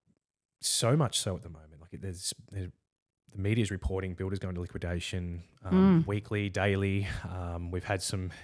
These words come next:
Speaker 1: Metricon being, like, by far the biggest, um, mowing builder in this country by probably more than double.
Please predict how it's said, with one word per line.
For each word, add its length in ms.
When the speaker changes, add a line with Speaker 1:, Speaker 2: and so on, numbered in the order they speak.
Speaker 1:
Metricon 500
being, 240
like, 200
by 120
far 400
the 140
biggest, 560
um, 460
mowing 260
builder 200
in 60
this 120
country 420
by 320
probably 280
more 100
than 120
double. 380